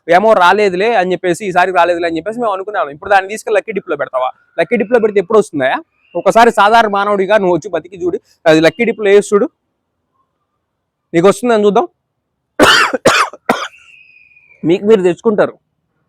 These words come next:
ఉమ్, లక్కీ డిప్ అంటే ఇంక, ఇంక అంగప్రదక్షిణ వదిలేసుకోవడమే. స్వామివారికి సుప్రభాత సేవలో, ఆ, సుప్రభాతం లక్కీ డిప్ ఉంటది. తర్వాత అంగప్రదక్షిణ టికెట్స్ నార్మల్గానే ఉంటాయి. ఓకేనా? అంగప్రదక్షిణకి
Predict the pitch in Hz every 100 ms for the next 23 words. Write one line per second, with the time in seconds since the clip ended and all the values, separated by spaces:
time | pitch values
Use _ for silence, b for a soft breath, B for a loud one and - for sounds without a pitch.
0 | _ _ _ _ _ _ - 190 349 151
1 | 208 202 214 214 220 190 160 151 143 190
2 | 208 196 202 170 - b b - 160 208
3 | - 185 139 120 _ _ - 160 226 226
4 | 214 190 233 262 165 208 214 208 190 180
5 | 180 175 247 - _ _ 160 160 151 165
6 | 208 208 202 214 170 - 214 190 180 147
7 | 131 - _ _ _ 165 208 202 190 202
8 | 208 - 208 202 196 202 202 175 185 196
9 | 190 185 196 151 - _ _ _ - 156
10 | 170 202 202 185 208 202 202 190 240